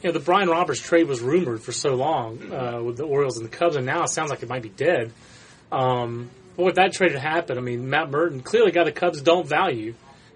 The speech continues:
Speaker 1: And he did three hole for the, <laughs> for the, for the, uh, for the Orioles. And you could see an Orioles, if, if you told me the Orioles had, were to go forward with Merton, Jones, and Markakis in their outfield,
Speaker 2: Cool.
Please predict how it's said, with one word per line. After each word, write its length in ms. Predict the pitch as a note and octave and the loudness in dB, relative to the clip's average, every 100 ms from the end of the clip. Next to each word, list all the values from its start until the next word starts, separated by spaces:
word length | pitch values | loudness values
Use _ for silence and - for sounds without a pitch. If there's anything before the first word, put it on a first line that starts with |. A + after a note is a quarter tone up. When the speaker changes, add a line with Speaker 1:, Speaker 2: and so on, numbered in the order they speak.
| _ - | _ -10
Speaker 1:
And 100 | - | -4
he 80 | B3+ | 2
did 180 | G#3 - | 2 2
three 240 | D3+ A#3 | 0 0
hole 260 | D3+ G#2 G2+ | 0 -4 -4
for 180 | - | -8
the, 180 | A2 G2+ | -6 -8
<laughs> 80 | - - F3+ F#3+ | -8 -6 -4 -4
for 180 | - D3+ | -4 0
the, 320 | B2+ B2+ E3+ | 0 0 -4
for 80 | D3 | -4
the, 200 | B2 A#2 | -2 -2
uh, 200 | A2 G#2+ - - - - | -4 -8 -12 -20 -20 -6
for 80 | D#3+ | 0
the 100 | D#3 | 6
Orioles. 540 | A3+ F#3+ C3+ C#3 - - - - | 8 8 6 0 -6 -16 -20 -6
And 240 | E3+ F#3+ B3+ | -4 -2 -4
you 80 | |
could 140 | D4 - | -4 -2
see 160 | G#3+ | 2
an 80 | F3 | 4
Orioles, 420 | F#3+ A3 E3+ D3+ | 8 8 8 4
if, 220 | A4 - - | -4 -6 -6
if 160 | D3 | -6
you 80 | B3 | 0
told 240 | B3+ B3+ | 4 6
me 40 | A#3 | 6
the 120 | F#3+ | 6
Orioles 400 | G3 G#3+ G3 F#3 | 8 8 6 4
had, 360 | E3 D3+ D3 F3 - - | 6 6 6 0 -14 -2
were 140 | D3+ | 2
to 100 | D3 | 4
go 160 | D#3+ D#3 | 6 4
forward 340 | - D#3 E3 | 4 2 4
with 140 | C#3+ A#2 | 2 0
Merton, 480 | C#3 E3+ D3 D3 | 2 2 0 -8
Jones, 400 | B2 C#3 C#3+ D3+ | -2 0 0 -2
and 100 | B2 | -4
Markakis 560 | A#2+ A#2+ - C#3+ F3+ F3 | -4 -4 -2 -2 -4 -6
in 40 | F3 | -4
their 140 | F3 | -4
outfield, 560 | F#3+ F#3+ G#3 A3 G3 B2 | -4 -2 0 0 -2 -10
Speaker 2:
Cool. 240 | D#3+ G2+ | -10 -12